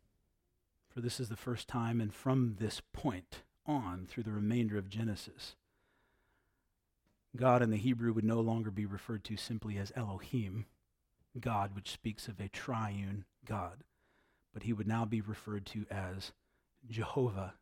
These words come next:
Elohim, or the Lord God. It's in this moment that Adam, likely being the original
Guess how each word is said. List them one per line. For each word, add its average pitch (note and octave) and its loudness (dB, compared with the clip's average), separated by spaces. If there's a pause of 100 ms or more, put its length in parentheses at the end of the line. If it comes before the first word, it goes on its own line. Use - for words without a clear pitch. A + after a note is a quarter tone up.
Elohim, F#2+ -8 (840)
or G#2 -4
the A#2 0
Lord A2 0
God. - -12 (1400)
It's - -4
in D#3+ 8
this C3 8
moment B2 8
that A2+ 2 (800)
Adam, B2+ 6
likely A2+ 2
being A2+ 6
the G#2+ 4
original G#2+ 2